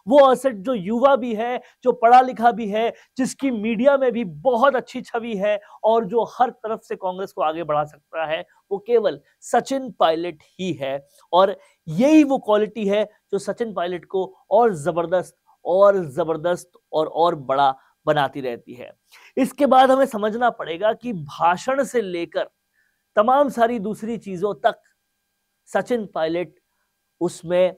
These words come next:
बहुत स्पेशलाइजेशन रखते हैं और कहीं ना कहीं ये वो क्वालिटीज है जो सचिन पायलट को लगातार आगे बढ़ाती है। और ये सारी वजह सचिन पायलट को प्रधानमंत्री पद तक ले जाने के लिए बहुत काम करती है।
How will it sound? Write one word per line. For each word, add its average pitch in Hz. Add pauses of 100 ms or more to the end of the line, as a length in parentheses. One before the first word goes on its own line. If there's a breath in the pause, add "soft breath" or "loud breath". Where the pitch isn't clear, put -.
(240)
बहुत 196
स्पेशलाइजेशन 156
रखते 131
हैं 165 (280)
और 185
कहीं 202
ना 226
कहीं 147 (300 soft breath)
ये 175
वो 185
क्वालिटीज 185
है 156
जो 170
सचिन 156
पायलट 135
को 156
लगातार 127 (280)
आगे 127 (240)
बढ़ाती 123
है। - (400 soft breath)
और - (420)
ये 233
सारी 220
वजह 165 (380)
सचिन 180
पायलट 156
को 160
प्रधानमंत्री 143
पद 143
तक 135
ले 123
जाने 120
के 123
लिए 117 (340)
बहुत 180 (840)
काम 143
करती 110
है। -